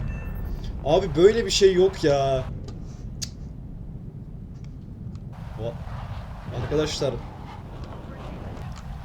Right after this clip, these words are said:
Arkadaşlar size ne kadar adaletsiz olduğunu göstermek için bu on iki üç olmasının, yani şöyle. mig yirmi üç muhtemelen karşıda da var. F dört S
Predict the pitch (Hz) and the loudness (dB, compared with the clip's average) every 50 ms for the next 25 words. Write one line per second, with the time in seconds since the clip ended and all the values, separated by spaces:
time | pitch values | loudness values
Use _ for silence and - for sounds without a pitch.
0 | - - - - - - - - 127 135 143 180 180 170 156 - - 131 117 - | -8 -8 -8 -8 -8 -8 -8 -4 -2 -2 0 4 2 2 2 2 0 -2 -2 -2
1 | - - 131 139 160 165 160 - - - - 135 143 135 165 160 139 - - 131 | -6 -6 -2 0 2 0 0 -2 -4 -8 -6 -6 -4 -2 -2 -2 -2 -2 -2 -2
2 | 131 135 139 139 143 143 - - 156 156 156 135 123 127 123 117 117 120 120 - | 0 0 0 0 0 -2 -2 -2 0 2 2 2 2 0 -2 0 0 0 -2 -2
3 | - 131 131 131 135 123 - - - - - - - - 113 120 123 123 120 - | -2 -2 -2 -2 -2 -4 -6 -8 -8 -8 -8 -8 -6 -6 -4 -4 -4 -4 -4 -4
4 | 127 113 - 123 117 110 110 110 110 - 120 127 104 92 - - - 113 113 110 | -6 -6 -4 -4 -4 -4 -4 -6 -6 -4 -4 -6 -6 -6 -6 -6 -6 -6 -6 -6
5 | - - - - - - 392 - - 311 311 - 311 285 277 277 302 311 294 - | -4 -2 0 2 2 2 2 0 -4 -4 -4 -6 -6 -6 -6 -4 -4 -4 -4 -4
6 | - - - - - - - - - 135 143 147 135 131 147 135 131 123 131 131 | -6 -6 -6 -8 -8 -8 -8 -8 -4 -2 -2 -2 0 0 0 0 0 -2 -2 -6
7 | - - - 131 120 - 131 120 120 113 - 131 127 117 - - 123 135 120 113 | -8 -8 -6 -6 -6 -4 -4 -2 -2 -2 -2 -2 -2 -2 -2 -4 -4 -4 -4 -4
8 | 107 110 131 - - - - - - - - - 147 139 135 - - 147 135 131 | -4 -6 -6 -8 -8 -8 -10 -10 -8 -8 -6 -4 -4 -4 -4 -2 -2 -2 -2 -2
9 | - 135 127 123 - - - | 0 -2 -2 -2 -2 -6 -6